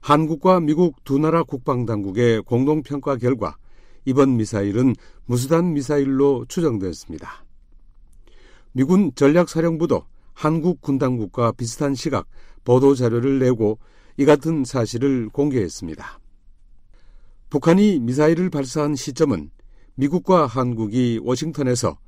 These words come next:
외교 국방장관 연석회의 투 플러스 투 회의를 마친 직후면서 미한 연례 안보협의회를 앞둔 시점입니다. 한국 외교부 조준혁 대변인은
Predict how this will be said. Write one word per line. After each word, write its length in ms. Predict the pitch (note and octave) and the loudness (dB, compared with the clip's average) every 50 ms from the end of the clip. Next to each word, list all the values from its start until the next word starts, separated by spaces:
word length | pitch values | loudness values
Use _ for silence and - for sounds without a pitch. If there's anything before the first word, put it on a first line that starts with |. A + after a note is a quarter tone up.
| - - - - - - - _ - | -20 -20 -20 -20 -20 -20 -20 _ 2
외교 360 | B2 B2+ D3 D3+ D#3 F#3+ F3+ D#3+ | 4 6 6 6 6 2 2 2
국방장관 840 | - - C#3+ - D#3 C#3 C3 B2 A#2+ A2+ A2 G#2+ A#2 C3 C3 B2+ B2 | 0 -6 -4 -2 -2 -2 0 -2 -2 -2 -2 -2 -2 -2 -2 -2 0
연석회의 680 | A2+ B2+ D3 C#3+ D#3 D3 B2 C#3+ C#3+ C3+ G#2 F2 F2+ - - - - - - - - - | -2 -2 0 0 -2 -2 2 2 2 2 2 0 -4 -8 -12 -20 -20 -20 -20 -20 -20 -12
투 140 | - - F#3 | -2 -2 -2
플러스 420 | E3+ - - F3 F3+ F3+ F3 - F3+ - | -2 0 0 2 2 2 0 -2 -6 -8
투 300 | - - F#3 F#3+ F3+ D#3 | -6 -4 -4 -2 -2 -2
회의를 500 | B2+ D3+ C#3 C3+ C#3+ C3 D#3 E3 D#3+ C#3 | 0 0 0 2 2 0 0 0 0 0
마친 400 | A2+ A2+ A#2+ A#2+ - E3 E3+ D#3 | -2 -2 -4 -2 -2 -4 -4 -4
직후면서 680 | - - C#3+ - - D3+ D3 C#3+ C#3 B2 - G2+ D#2+ - - - _ - - - - - - - - B2 | -6 -8 -8 -6 -4 -2 0 0 0 -2 -2 -4 -6 -8 -14 -20 _ -20 -20 -20 -20 -20 -20 -12 -4 0
미한 420 | B2+ C#3+ C#3+ D3+ E3 F3 F3 C3+ - - - - _ | 2 4 4 4 4 4 2 0 -4 -8 -16 -6 _
연례 400 | C3 B2+ C3+ D3 D#3+ F3 F#3 E3+ - - | 4 6 6 6 6 4 4 2 2 0
안보협의회를 1000 | - B2+ C#3+ C#3 D#3 D3 C3+ B2 B2 A#2 A2+ A#2 A#2 G#2+ G#2+ B2+ C3+ C3 B2 A#2 | -2 -2 2 2 2 2 2 2 0 -2 0 0 2 2 2 2 2 2 0 0
앞둔 420 | - A#2+ A2 - C#3+ C#3+ C#3+ C3+ A#2+ | -2 -6 -6 -6 -6 -6 -6 -6 -6
시점입니다. 760 | - - D3 - D3 A2+ G2 E2 D#2 D2+ - - - - - - - - - - - - - - - - - - - - - _ - - - - - - - - - - - | -6 -8 -4 -4 -2 -2 -2 -4 -8 -12 -14 -16 -18 -20 -20 -20 -20 -20 -20 -20 -20 -20 -20 -20 -20 -20 -20 -20 -20 -20 -20 _ -20 -20 -20 -20 -20 -20 -20 -20 -20 -20 -12
한국 420 | - - E3 D#3+ D#3 C#3+ D3 C3+ | 0 2 2 2 4 2 0 0
외교부 540 | C3 C3+ B2 A#2+ B2 A#2+ C#3 D#3 D3+ D3 C3+ B2 | 0 0 2 2 0 0 0 0 0 0 -2 0
조준혁 500 | - C#3 C#3+ C#3+ D#3 E3+ E3 F3 D3+ - | 2 2 2 2 2 0 0 0 0 0
대변인은 580 | D3+ C#3 C3 D3 D3 D#3 D#3+ C#3 F2 D2+ E2 | 0 0 2 2 2 2 0 0 -2 -4 -8